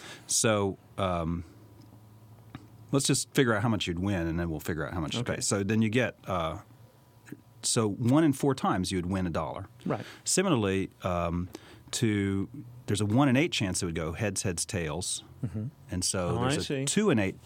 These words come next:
Speaker 1: In the long run, that happens one eighth of the time, so that contributes two eighths of a dollar to the pay, uh, overall average payout. Similarly, there's a heads, heads, heads,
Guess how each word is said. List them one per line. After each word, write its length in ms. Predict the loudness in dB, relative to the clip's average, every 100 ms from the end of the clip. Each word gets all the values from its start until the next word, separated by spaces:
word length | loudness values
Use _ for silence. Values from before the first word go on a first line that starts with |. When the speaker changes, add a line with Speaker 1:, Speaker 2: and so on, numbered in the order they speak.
| -20 -20 -2
Speaker 1:
In 140 | 2 4
the 80 |
long 280 | 6 4 4
run, 360 | 2 0 -2 -4 -10 -20 -6
that 160 | -2 0
happens 300 | -2 -2 0
one 120 | 0
eighth 200 | 0 -2
of 80 | -6
the 40 |
time, 360 | -2 -2 0 -2
so 120 | -2
that 160 | -2 -2
contributes 500 | -2 0 0 -2 -4
two 240 | 0 0
eighths 220 | 0 -2
of 80 | -4
a 40 | -2
dollar 380 | 0 0 -2
to 140 | -4 -6
the 100 | -8
pay, 160 | -8 -6
uh, 100 | -6 -6 -10
overall 500 | -4 -2 0 0 0
average 320 | -2 -4 -8 -6
payout. 440 | -6 -6 -10 -12 -16 -18 -6
Similarly, 560 | 0 4 4 4 2
there's 220 | 0 -2 -4
a 40 |
heads, 260 | -2 -2 0
heads, 200 | -2 -2
heads, 340 | -4 -2 -6